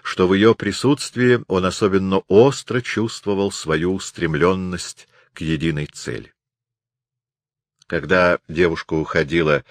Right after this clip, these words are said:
замедляя шаги, с унылым видом кидая взгляды во все стороны в надежде увидеть Хиллери, мистер Стоун обычно сразу усаживался в кресло и засыпал,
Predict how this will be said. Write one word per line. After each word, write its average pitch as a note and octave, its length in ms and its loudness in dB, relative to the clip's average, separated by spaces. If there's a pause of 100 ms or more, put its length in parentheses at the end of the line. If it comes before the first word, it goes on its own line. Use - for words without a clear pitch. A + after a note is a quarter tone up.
(240)
замедляя D#2 580 0
шаги, D#2 500 -4 (680)
с - 180 -12
унылым F2+ 420 0
видом G2 500 -2 (260)
кидая F2+ 420 2
взгляды D#2+ 560 0
во D#2 120 -2
все - 200 -6
стороны F#2 600 -2
в - 100 -14
надежде E2+ 600 0
увидеть E2+ 440 -2
Хиллери, E2 540 -4 (800)
мистер E2 460 -2
Стоун G2+ 480 2
обычно F2 420 -2
сразу E2+ 440 -2
усаживался D2 800 -4
в - 100 -16
кресло A2+ 520 -2
и F#2+ 200 -6
засыпал, D#2+ 760 -2